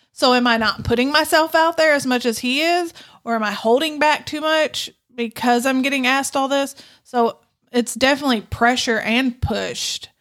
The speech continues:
I would say. And it's not, and it's not ever like, I don't wanna speak or I don't, I don't feel like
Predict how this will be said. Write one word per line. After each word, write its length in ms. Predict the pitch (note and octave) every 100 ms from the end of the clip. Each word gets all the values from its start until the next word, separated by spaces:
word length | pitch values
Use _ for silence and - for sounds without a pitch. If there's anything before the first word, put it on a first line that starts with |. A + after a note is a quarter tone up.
| _ _
I 160 | G#3 A#3+
would 180 | G#3 -
say. 360 | G3 F3 F#3 A3 - - _ _ _ _ -
And 180 | B3+ C4+
it's 220 | C4 B3+
not, 380 | C#4 D4+ D#4 D4 - _ _ _ _ _ _ _
and 120 | - C4+
it's 140 | C4+
not 200 | E4 E4+ D#4+
ever 180 | D#4 D4+
like, 240 | B3 -
I 60 | A#3
don't 200 | A#3 G#3
wanna 320 | G#3+ A3+ C4+
speak 480 | - D4 C#4+ C#4+ B3
or 100 | A#3
I 60 |
don't, 440 | A3 G#3 F3 G#3+ G3+ _
I 100 | A3+
don't 200 | B3 A#3+ -
feel 240 | A#3+ A#3+
like 580 | A#3 A3 G#3+ G3+ -